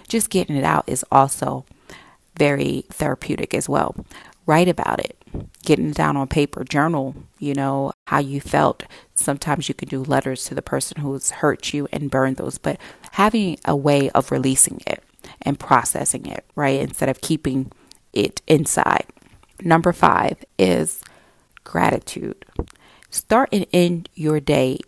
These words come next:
each day, with gratitude, right? What are you thankful for? And it does not always have to be something that is, like, you know, cheerful. Sometimes you're thankful for the lessons. Sometimes you're thankful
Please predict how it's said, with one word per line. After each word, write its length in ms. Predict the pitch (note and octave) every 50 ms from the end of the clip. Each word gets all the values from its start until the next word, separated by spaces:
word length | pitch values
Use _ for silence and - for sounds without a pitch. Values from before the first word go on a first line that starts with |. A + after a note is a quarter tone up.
| _ _ _ _ -
each 320 | A#3 B3 A#3+ - - -
day, 460 | - - - - - - - - - - _ -
with 140 | - -
gratitude, 640 | - C#3+ C#3 B2+ - - - - - - - - - - _ _ _ _
right? 300 | - D#3 D3+ D#3 D#3 - - - - - - - - -
What 260 | - - E3 F3+ F#3+ F#3+
are 100 | F#3 E3+
you 20 | E3
thankful 420 | - - C#3 A2+ C#3+ - - C3
for? 440 | - - - - - - - - - _ - _ _ _ - - - - - - _
And 160 | - F#3+ F#3+
it 140 | G3+ G#3+ F#3+
does 260 | - A#3+ D4 D4+ -
not 220 | B3+ G3+ F3 - -
always 360 | E3+ E3 D#3 D3+ D3 C#3+ -
have 260 | - - D3 D3 -
to 80 | - D3+
be 180 | D3 C#3+ C#3+ D3
something 580 | - - D#3+ D3+ D3 - - D3 C#3+ C#3+ C#3
that 180 | C#3 C#3 C#3 C3+
is, 280 | C3+ C#3 C3+ - -
like, 320 | - C#3+ C#3+ C#3 C3+ - - -
you 120 | A#3 B3+
know, 200 | D4+ C#4 A#3+ A3+
cheerful. 500 | - - - F4 G4 F#4 - - - E3+
Sometimes 520 | - - A#3 B3 C#4+ - D#4 D#4 D4 C4+
you're 100 | - C4
thankful 360 | - - B3 B3 - - C4 B3+
for 120 | - B3+
the 100 | B3+ A#3+
lessons. 420 | A3 G#3+ A#3 B3 - - - -
Sometimes 640 | - - - F3 G3+ - - B3 A3+ A3+ A3+ G#3+ -
you're 100 | F#3 F#3
thankful 580 | - - F#3 F3 F#3 - - - F3 E3+ F3